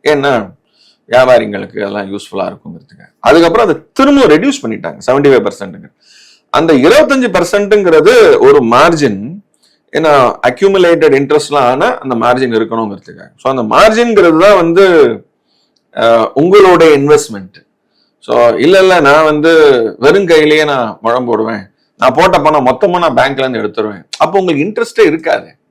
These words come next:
So, பர்பஸே, லோனோட பர்பஸ், அந்த கொலாட்ரல்ங்கிற அந்த பர்பஸ் இருக்காது. அப்பனா என்ன, நீங்க வித்து பணம் எடுத்துக்கங்க,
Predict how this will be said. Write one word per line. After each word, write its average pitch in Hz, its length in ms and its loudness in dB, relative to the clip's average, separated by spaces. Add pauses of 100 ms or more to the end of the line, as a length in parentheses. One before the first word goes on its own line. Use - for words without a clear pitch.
(580)
So, 120 480 -2 (280)
பர்பஸே, 208 460 0 (440)
லோனோட 202 460 2 (100)
பர்பஸ், - 540 -4 (140)
அந்த 117 400 -4
கொலாட்ரல்ங்கிற 220 760 2
அந்த 127 180 0
பர்பஸ் 123 280 -6
இருக்காது. - 320 -10 (100)
அப்பனா 202 240 0
என்ன, 190 360 -6 (260)
நீங்க 185 220 -2
வித்து 202 220 0
பணம் 190 200 2
எடுத்துக்கங்க, 139 680 -2